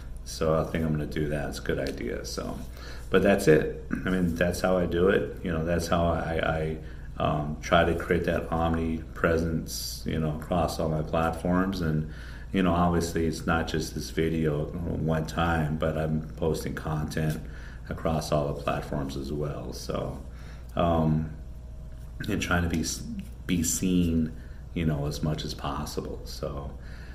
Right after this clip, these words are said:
um, cross marketing and promoting yourself, you know, talking about, you know, how this is gonna be on I G T,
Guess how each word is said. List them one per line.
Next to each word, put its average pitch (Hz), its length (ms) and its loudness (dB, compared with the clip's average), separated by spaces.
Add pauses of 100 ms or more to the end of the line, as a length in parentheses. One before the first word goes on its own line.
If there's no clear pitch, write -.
(220)
um, 73 600 0 (240)
cross 80 380 0
marketing 82 640 2
and 76 140 0
promoting 80 500 2
yourself, 80 680 2
you 80 120 -2
know, 78 160 2
talking 80 480 0
about, 78 480 0 (420)
you 80 120 0
know, 78 80 0
how 78 240 4
this 78 240 0
is 78 100 0
gonna 78 220 0
be 78 160 0
on 76 180 0
I 78 220 0
G 78 160 -2
T, 80 580 0